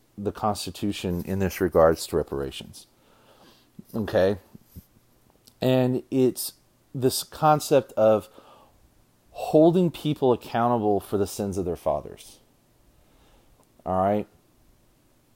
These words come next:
That's unjust. Matter of fact, there are no laws in the books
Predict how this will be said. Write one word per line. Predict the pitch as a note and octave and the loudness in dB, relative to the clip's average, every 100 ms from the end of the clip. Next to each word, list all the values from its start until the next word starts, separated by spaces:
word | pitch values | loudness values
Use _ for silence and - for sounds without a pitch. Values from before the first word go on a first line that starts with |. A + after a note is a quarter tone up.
| _ _ _ _ _ | _ _ _ _ _
That's | G#2+ D3 D#3 - - | -4 2 2 2 -2
unjust. | C#3 G2+ F#2+ C2 - - - _ _ _ _ _ _ | -2 -2 -2 -2 -8 -18 -20 _ _ _ _ _ _
Matter | D#3+ D#3 | 0 4
of | |
fact, | D#3 A#2+ - - - - | 6 4 0 -12 -8 6
there | D#3+ C#3+ | 8 10
are | D#3 | 6
no | C#3 D3+ E3 | 6 4 4
laws | C#3+ C3+ E2 - - - _ _ _ _ _ | 4 2 0 -4 -18 -20 _ _ _ _ _
in | E3 F3+ | 0 2
the | D#3 | 2
books | C#3 - - | 0 -2 -10